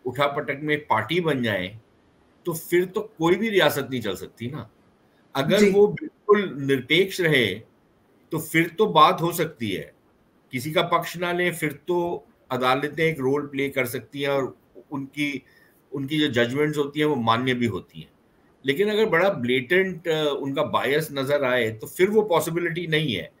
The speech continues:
Speaker 1: और फिर वो ये होता है कि कई बारी, और जैसे पाकिस्तान में शायद हो रहा है कि, अ, जो, जो अदालतें होती हैं वो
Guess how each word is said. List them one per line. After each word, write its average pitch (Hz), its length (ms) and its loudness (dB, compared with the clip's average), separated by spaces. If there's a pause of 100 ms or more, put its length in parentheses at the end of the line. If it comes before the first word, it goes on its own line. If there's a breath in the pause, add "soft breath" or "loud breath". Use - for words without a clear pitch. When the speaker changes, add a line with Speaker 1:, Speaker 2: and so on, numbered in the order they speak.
(380 soft breath)
Speaker 1:
और 131 140 2
फिर 185 320 6
वो 214 140 2
ये 190 240 6
होता 180 340 0
है 190 160 2
कि 180 80 -10
कई 180 260 2
बारी, 180 520 -2 (260)
और 135 160 0
जैसे 135 220 0
पाकिस्तान 131 520 -2
में 147 80 -4
शायद 131 280 -2
हो 117 160 -4
रहा 127 140 2
है 104 240 0 (600 soft breath)
कि, 151 300 4
अ, 120 380 -4 (920)
जो, 127 460 -2
जो 123 180 -2
अदालतें 120 600 0
होती 160 380 -2
हैं 160 420 -2
वो 175 520 0